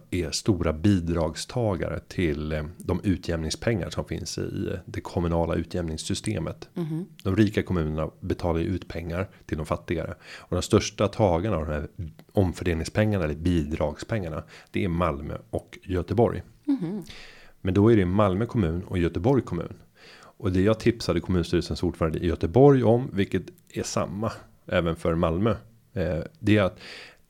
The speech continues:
Speaker 1: det blir väldigt fel om du tittar bara på en isolerad kommun. För det är inte så en stad ser ut. Om du bara tar Stockholms kommun,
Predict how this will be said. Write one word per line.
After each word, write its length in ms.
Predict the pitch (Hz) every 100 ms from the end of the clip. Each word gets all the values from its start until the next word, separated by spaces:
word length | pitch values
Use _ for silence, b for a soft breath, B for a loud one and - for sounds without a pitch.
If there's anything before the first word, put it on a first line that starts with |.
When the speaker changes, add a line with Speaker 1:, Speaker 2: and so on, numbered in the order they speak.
| _ _ -
Speaker 1:
det 120 | 101
blir 160 | 92 95
väldigt 300 | 120 82 -
fel 580 | - - 113 76 107 113 -
om 160 | 98
du 80 | 90
tittar 380 | - 110 - 80
bara 560 | 80 117 90 78 82
på 300 | 85 - 92 98
en 80 |
isolerad 560 | 87 - - 85 76 78
kommun. 460 | - 107 123 85 87 -
För 100 | 92
det 40 |
är 20 |
inte 140 | 104 104
så 140 | -
en 60 | 80
stad 360 | - 80 78
ser 160 | - 113
ut. 180 | 101 -
Om 80 | 101
du 60 |
bara 140 | 107 98
tar 140 | -
Stockholms 840 | - - 117 - - - 139 117
kommun, 800 | - - 90 87 117 92 120 151